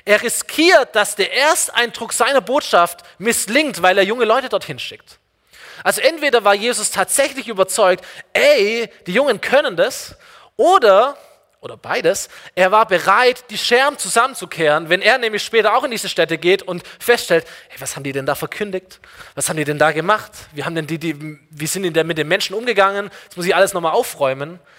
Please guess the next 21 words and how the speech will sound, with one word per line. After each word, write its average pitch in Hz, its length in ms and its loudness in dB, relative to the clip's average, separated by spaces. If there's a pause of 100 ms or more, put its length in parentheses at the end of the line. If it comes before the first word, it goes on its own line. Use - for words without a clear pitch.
(120)
Jesus 180 300 -2
wäre 170 100 0
bereit 165 260 0
dazu - 200 -14
gewesen. 110 480 -16 (360)
Das - 120 -12
fand 180 140 0
ich 156 80 -2
einen 165 80 -6
interessanten 160 400 -6
Aspekt, - 420 -8
oder? 139 240 -8 (680)
Führung 196 340 -4
und 139 120 -6
Freiheit. 131 540 -8 (500)
Das - 140 -4
andere 220 360 2
wird 185 140 0
deutlich 190 400 0
in 196 100 -6
diesem, 180 380 -6